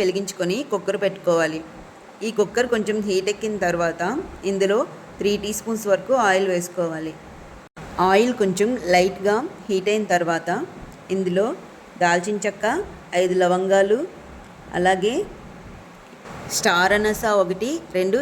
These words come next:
ఇలాచీ వేసుకోవాలి. ఇలా వేసుకున్న తర్వాత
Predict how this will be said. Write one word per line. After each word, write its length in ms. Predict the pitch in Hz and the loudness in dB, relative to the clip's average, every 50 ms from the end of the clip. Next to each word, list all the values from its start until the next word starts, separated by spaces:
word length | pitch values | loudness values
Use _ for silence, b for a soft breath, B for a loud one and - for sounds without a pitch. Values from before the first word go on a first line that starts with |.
| 240 - 185 | 0 0 2
ఇలాచీ 320 | 180 180 190 185 - 226 196 | 4 4 2 2 -2 -2 2
వేసుకోవాలి. 640 | 190 175 175 175 - 185 170 165 160 160 160 156 151 - - - - - - - - - - - - - - - - - - - | 2 0 0 0 -2 0 0 2 2 0 -2 -2 -8 -12 -18 -20 -20 -20 -20 -20 -20 -20 -20 -20 -20 -20 -20 -20 -20 -18 -6 0
ఇలా 140 | 185 208 226 214 196 | 4 4 4 6 4
వేసుకున్న 380 | 185 190 185 - - 220 220 208 - | 2 0 0 -2 -2 -2 -2 2 2
తర్వాత 360 | 175 170 175 175 170 165 170 | 2 2 4 2 2 0 0